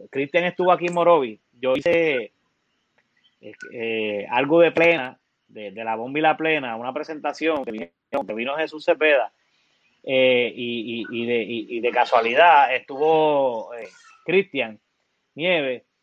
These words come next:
y Cristian Nieves se puso a hablar con los muchachos que yo tengo del grupo de cuatro que tenía, y, y le dijo, no, es que yo me sentaba a las cinco, cuatro de la tarde, y pasaban seis o siete, ocho horas,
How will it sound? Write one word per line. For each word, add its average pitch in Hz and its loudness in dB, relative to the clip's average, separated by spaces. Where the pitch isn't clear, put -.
y 123 -8
Cristian 131 -6
Nieves 143 -4
se 180 -2
puso 175 -6
a 190 2
hablar 180 0
con 185 -2
los 175 -2
muchachos 170 -10
que 170 -2
yo 160 0
tengo 170 2
del 160 2
grupo 160 -2
de 156 -2
cuatro 156 0
que 156 -2
tenía, 160 -4
y, 135 -8
y - -12
le 135 -2
dijo, 143 -4
no, 165 -2
es 143 -6
que 175 -2
yo 160 -4
me 165 -8
sentaba 165 4
a 165 8
las 151 0
cinco, 160 -12
cuatro 143 -6
de 160 -2
la 151 0
tarde, 165 2
y 131 -14
pasaban 143 -6
seis 156 -8
o 151 -8
siete, 151 -10
ocho 151 -6
horas, 151 -4